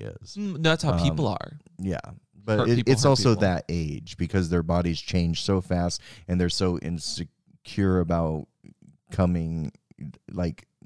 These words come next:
Speaker 1: they don't know everything, but they already want to be older. It's just, it's a hard time.
Speaker 2: And then you get older and you wanna be younger.
Speaker 1: Yeah, <laughs> exactly. It's just a catch twenty-two. <laughs> I just wish that kids at that age knew that this was going to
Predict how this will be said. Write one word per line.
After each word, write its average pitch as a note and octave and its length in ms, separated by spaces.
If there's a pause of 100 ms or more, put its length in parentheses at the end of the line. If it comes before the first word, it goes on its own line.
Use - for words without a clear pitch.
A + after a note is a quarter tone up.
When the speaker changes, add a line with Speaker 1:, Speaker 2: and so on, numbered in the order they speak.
(140)
Speaker 1:
they G2+ 120
don't F2+ 220
know F2 180
everything, F2 400
but D#2+ 140
they D#2+ 140
already E2 360
want E2 280
to - 60
be D#2+ 140
older. D#2 400 (380)
It's A2 120
just, A#2 240
it's B2+ 120
a E2 80
hard C#2+ 280
time. G1+ 240
Speaker 2:
And A2+ 100
then A2 100
you A2 100
get G2+ 120
older G#2+ 220
and G#2 140
you - 60
wanna D3 120
be D3 100
younger. G#2 300
Speaker 1:
Yeah, G#2 260
<laughs> - 40
exactly. - 520 (140)
It's - 220
just - 180
a B2 60
catch - 360
twenty-two. - 560
<laughs> - 2000
I B2 100
just C#3+ 240
wish B2+ 380
that F#2+ 400 (240)
kids A2 300
at F#2+ 140
that F#2 200
age E2+ 320
knew F2+ 320
that E2+ 220
this E2 200
was E2 180
going D#2+ 500
to D2 420